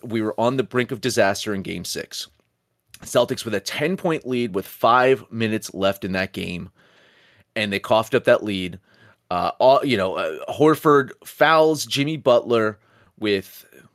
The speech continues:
we'll, we'll get into that, uh, two point one seconds left on the clock. Uh, fa-, fouls Jimmy Butler, and you're just, this is over. So, of course, the Celtics challenge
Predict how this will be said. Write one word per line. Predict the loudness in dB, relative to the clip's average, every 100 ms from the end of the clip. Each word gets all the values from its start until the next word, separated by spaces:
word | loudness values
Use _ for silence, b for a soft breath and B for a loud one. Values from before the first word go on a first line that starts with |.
| _ -8
we'll, | -6
we'll | -6
get | -6 -6
into | -2
that, | -2 -2 -2
uh, | 0 2 0 -6 _
two | -2 2
point | 4 4
one | 4 2 2
seconds | 2 2 0 2
left | 2 2
on | -2
the |
clock. | 2 4 4 0 B B B B B -2
Uh, | 2 2 4
fa-, | 2 2
fouls | 4 4 4
Jimmy | 0 -4 0
Butler, | 0 0 -4 -6 b b _ -4
and | -2 -2 -4 -8 -8
you're | -8
just, | -8 -8
this | -8
is | 0 4
over. | 4 2 -4
So, | -2 0
of | 0
course, | 2 0 0
the |
Celtics | 0 2 2 -2 -4
challenge | -6 -2 0 0 0 -2 -4 -8